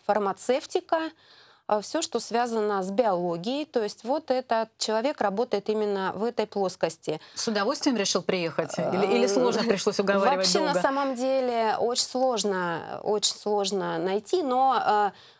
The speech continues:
Speaker 1: э, в данном случае все совпало очень хорошо. В Алтайском крае, э, достаточно развита тема биотехнологий,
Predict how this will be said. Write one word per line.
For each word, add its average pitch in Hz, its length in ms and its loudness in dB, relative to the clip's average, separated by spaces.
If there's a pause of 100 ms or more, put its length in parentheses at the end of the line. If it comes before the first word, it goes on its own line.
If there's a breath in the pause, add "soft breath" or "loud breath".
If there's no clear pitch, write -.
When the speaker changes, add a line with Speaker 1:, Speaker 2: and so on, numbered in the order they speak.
(120)
Speaker 1:
э, - 180 -4 (140)
в 196 40 -8
данном 262 320 2
случае 247 460 -2
все 247 240 0
совпало 233 380 0
очень - 160 -2
хорошо. 262 340 2
В 208 400 2
Алтайском 226 440 0
крае, 190 640 0
э, 175 440 -8
достаточно 220 500 -2
развита 185 380 0
тема 175 260 -4
биотехнологий, 202 920 -2